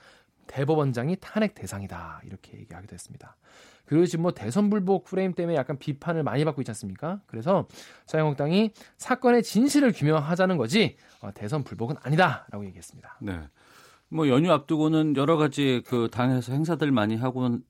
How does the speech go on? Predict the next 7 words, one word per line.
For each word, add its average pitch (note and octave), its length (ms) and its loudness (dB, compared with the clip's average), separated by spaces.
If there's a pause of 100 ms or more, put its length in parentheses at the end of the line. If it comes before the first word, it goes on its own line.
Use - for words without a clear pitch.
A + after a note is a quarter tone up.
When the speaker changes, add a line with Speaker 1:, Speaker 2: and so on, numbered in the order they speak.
Speaker 2:
있는데 G#2 680 0
뭐 C#3 120 2
Speaker 1:
네. C#3+ 80 4
Speaker 2:
다른 F3 200 4
야당은 D#3 300 2
지금 C3+ 140 -4
어떻습니까? G2+ 680 -8